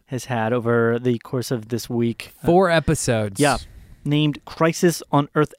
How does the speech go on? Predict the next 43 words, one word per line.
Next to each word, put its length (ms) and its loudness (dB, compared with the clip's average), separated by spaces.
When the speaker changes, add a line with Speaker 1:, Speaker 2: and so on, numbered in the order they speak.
Speaker 1:
X. 300 -2
Speaker 2:
So 200 0
this 140 2
is 100 2
Speaker 1:
So 240 4
Speaker 2:
Supergirl, 540 4
this 260 2
is 460 4
The 120 -4
Flash, 480 2
this 140 -2
is 220 -2
Arrow, 320 4
and 100 0
this 140 -2
is 80 -4
Legends 360 2
of 140 -2
Tomorrow. 480 -4
Speaker 1:
Right. 160 0
And 100 0
the 40 -2
order 460 6
was 160 4
Supergirl, 400 2
Arrow, 240 0
Flash, 460 -2
D 140 -4
C 180 -4
Legends 300 -4
of 100 -10
Tomorrow. 520 -6
Speaker 2:
Right. 200 -6
Speaker 1:
Um, 240 -4
which 240 -2
really 180 6
didn't 160 4
make 160 2
that 140 2
much 120 2
of 100 2
a 40 0
difference. 500 2